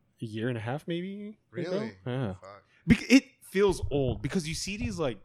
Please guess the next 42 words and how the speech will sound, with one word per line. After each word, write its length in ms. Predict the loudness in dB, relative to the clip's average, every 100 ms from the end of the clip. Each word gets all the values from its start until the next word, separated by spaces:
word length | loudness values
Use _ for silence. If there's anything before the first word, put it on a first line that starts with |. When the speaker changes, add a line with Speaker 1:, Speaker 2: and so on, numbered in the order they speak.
| -16
Speaker 1:
streamers 560 | -14 -10 -6 -4 -4 -4
and, 100 | -6
like, 140 | -6 -10 _ _
Speaker 2:
Ah. 240 | -16 -8 2
Speaker 1:
Ninja's 600 | 4 6 4 2 -2 -10 _ _ _ _
prime 360 | -6 -2 -2 -2
was 180 | -6 -10 _
back, 240 | -4 -2 0
Speaker 2:
Yeah, 240 | 0 0
Speaker 1:
and 80 | -4
Speaker 2:
he 60 | -4
Speaker 1:
it's 140 | -4
Speaker 2:
peaked. 120 | -4
Speaker 1:
just, 140 | -6 -6
just 200 | -8 -4
like, 340 | -4 -6 -14 _ _ _
Speaker 2:
It's 100 | -20
a 40 | -20
different 280 | -20 -20
time. 120 | -18 -16
Speaker 1:
it's 160 | -12
weird. 340 | -8 -6 -6 -10 _ _ -20 -20 _ _ _ _ _ _ _ -20
Speaker 2:
Yeah. 140 | -20 -20 _ _ _ _ _ _ _ _ _ _ 0
I, 140 | 0 -2 -16 -16
t-, 140 | -16 -14 -6
quickly 360 | -4 -2 0
on 140 | 2 4
that, 260 | 2 0 -8 _
so 200 | -12 -10
you 120 | -10 -8
said, 220 | -6 -4
like, 220 | -4 -2
why 140 | -2 -2
Suicide 460 | -4 -10 -10 -10
Squad 320 | -8 -8 -8 -10
didn't 240 | -16 -16
do 140 | -14
well, 160 | -8 -4
or 100 | -6
part 240 | -8 -10 -10
of 120 | -8
the, 300 | -8 -8